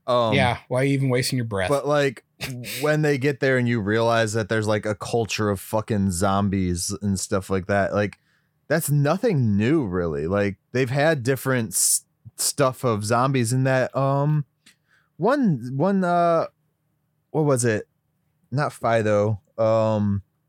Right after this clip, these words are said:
Speaker 1: <coughs> Warm Bodies. Warm Bodies had, like,
Speaker 2: Hmm.
Speaker 1: three different ge-, generations of zombies in, in there and shit like that. So it was just, like, what, one was a little bit more evolved and less evolved and shit like that. That's all this
Speaker 2: Mm-hmm.
Speaker 1: was.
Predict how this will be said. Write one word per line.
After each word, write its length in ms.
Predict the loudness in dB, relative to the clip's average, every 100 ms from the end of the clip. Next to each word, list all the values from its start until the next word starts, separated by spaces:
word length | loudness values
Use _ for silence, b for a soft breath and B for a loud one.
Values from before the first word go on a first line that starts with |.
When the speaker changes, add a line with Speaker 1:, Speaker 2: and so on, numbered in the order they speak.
| b b _
Speaker 1:
<coughs> 220 | -6 -6
Warm 320 | -2 0 0 0
Bodies. 640 | 2 0 -2 -6 -10 -12 -14 _
Warm 240 | -2 2
Bodies 340 | 2 2 2 2
had, 160 | 2
like, 160 | 2 0
Speaker 2:
Hmm. 60 | -2
Speaker 1:
three 240 | -2 0 2
different 600 | 0 0 -2 -4 -6 -4
ge-, 420 | -2 0 0 0
generations 720 | 0 0 2 2 2 2 0 0
of 140 | 0
zombies 600 | 0 2 2 2 0 -2
in, 260 | -2 -2 -2
in 200 | -2 -2
there 200 | -2 -2
and 120 | -4 -6
shit 160 | -8
like 180 | -6 -6
that. 280 | -6 -6 -8 _ b b b _
So 300 | -2 0 2
it 40 |
was 200 | 2 0
just, 180 | -2 0
like, 220 | 2 2
what, 420 | 0 0 0 -2 -4
one 300 | -2 0 0
was 160 | -2
a 60 | 0
little 200 | 0 0
bit 80 | 0
more 240 | 0 0 0
evolved 520 | 0 0 2 0 -2
and 140 | -2
less 240 | 0 0 -2
evolved 480 | -2 0 0 0 -2
and 140 | -6
shit 180 | -6 -4
like 180 | -4 -2
that. 200 | -2 0
That's 140 | 0
all 180 | 0 0
this 300 | 0 -2 -2
Speaker 2:
Mm-hmm. 340 | 0 0 2 -2
Speaker 1:
was. 200 | -4